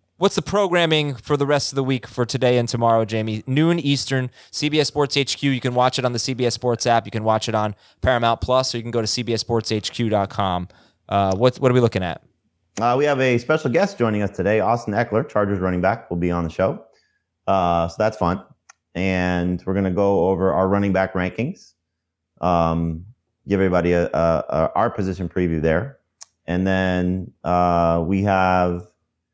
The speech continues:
Speaker 2: an interview that we're running, at least a, a clip of, uh, Pete Prisco and Rick Spielman, who's part of our, uh, our group of, of C B S reporters, now former Vikings G M, um, at Colts camp, talking to Jonathan Taylor.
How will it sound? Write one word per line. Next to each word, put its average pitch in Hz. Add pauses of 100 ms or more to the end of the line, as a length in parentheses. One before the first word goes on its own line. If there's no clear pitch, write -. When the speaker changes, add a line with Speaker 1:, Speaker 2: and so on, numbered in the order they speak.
(400)
Speaker 2:
an -
interview 117
that 110
we're 101
running, 101
at 92
least 101
a, 87
a 85
clip 117
of, 85 (320)
uh, 85
Pete 101
Prisco 92
and 85
Rick 95
Spielman, 92
who's 87
part 90
of 82
our, 80 (640)
uh, 78 (440)
our 82
group 92
of, 85
of 80
C 101
B 90
S 85
reporters, 87
now 85
former 85
Vikings 85
G 80
M, 85 (840)
um, 80
at 82
Colts 156
camp, -
talking 95
to 90
Jonathan 85
Taylor. 76